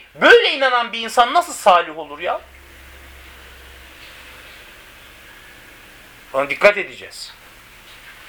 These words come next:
Salih, Allah'ın salih dediği. Birazdan zaten mübarek kavramını işleyecek. Mübarek, evet.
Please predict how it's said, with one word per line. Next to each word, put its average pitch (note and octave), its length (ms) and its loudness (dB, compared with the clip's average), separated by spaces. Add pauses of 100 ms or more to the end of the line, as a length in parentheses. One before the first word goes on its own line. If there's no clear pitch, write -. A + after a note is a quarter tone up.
(300)
Salih, D#3+ 560 2 (280)
Allah'ın E3 360 4
salih B2+ 360 -4 (120)
dediği. G2 280 -20 (500)
Birazdan D#3 440 4
zaten F#3+ 340 -2
mübarek F#3+ 460 0
kavramını F3+ 400 0
işleyecek. - 460 -16 (920)
Mübarek, C#3+ 500 4
evet. B2+ 260 -8